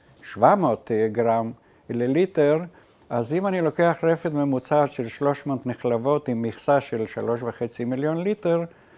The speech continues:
עלות מזון כוללת, התפעול, אם היא מוערכת בסדר גודל של שקל שבעים לקילו חומר יבש,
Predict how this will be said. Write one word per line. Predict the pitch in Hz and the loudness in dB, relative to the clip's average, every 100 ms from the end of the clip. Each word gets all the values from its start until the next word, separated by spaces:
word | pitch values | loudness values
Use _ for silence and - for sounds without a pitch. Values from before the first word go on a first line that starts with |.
| - - - 117 | -20 -20 -10 -2
עלות | 120 170 196 160 | 4 4 4 2
מזון | 147 123 156 170 - | 2 4 4 2 2
כוללת, | 135 147 190 175 165 170 - - - - | 2 2 2 2 2 0 -10 -20 -12 -4
התפעול, | 120 139 135 - 196 185 202 - _ _ _ _ _ - | -4 -2 -4 2 4 4 2 -2 _ _ _ _ _ -4
אם | 143 156 | -2 2
היא | 151 | 2
מוערכת | 143 139 135 147 170 - 143 120 | 4 6 8 6 4 2 -2 0
בסדר | 123 - 185 190 160 | -4 0 2 2 2
גודל | 151 156 143 | 4 4 2
של | 131 131 120 117 | 0 -2 -2 -2
שקל | 147 139 139 | -2 0 0
שבעים | 123 123 120 143 127 98 113 | -2 -4 0 2 0 -2 -4
לקילו | 117 - 139 135 | -4 0 2 2
חומר | - 131 139 156 | 0 -2 -2 -2
יבש, | 180 233 226 208 - | 0 2 2 0 -14